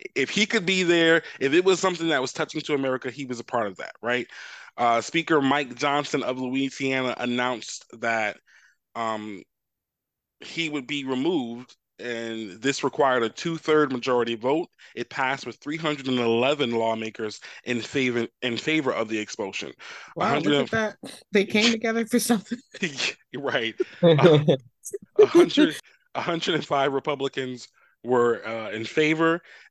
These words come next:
Speaker 1: Uh, a hundred and fourteen were against. Two members were present, which just means they abstained, essentially. So what do you guys think about that?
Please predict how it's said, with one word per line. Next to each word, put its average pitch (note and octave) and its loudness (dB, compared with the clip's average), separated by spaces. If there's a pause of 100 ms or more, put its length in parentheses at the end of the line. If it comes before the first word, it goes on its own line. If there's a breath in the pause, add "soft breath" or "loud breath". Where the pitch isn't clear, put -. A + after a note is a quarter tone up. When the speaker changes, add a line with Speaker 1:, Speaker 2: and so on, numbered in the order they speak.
Speaker 1:
Uh, A#2 -2
a G#2+ -6
hundred C3 -4
and B2+ 0
fourteen B2 -4
were A2 -4
against. C3+ -4
Two D#3 -2
members A#2 -4
were A2 -6
present, G#2 -6
which A#2 -6
just B2+ -2
means A2 -2
they A2 -2
abstained, F2 -10
essentially. E2+ -8 (2000 soft breath)
So G#2 -2
what G#2 -2
do A2+ -2
you A2 -2
guys A2 -2
think A#2 -4
about A2+ -4
that? C#3 -4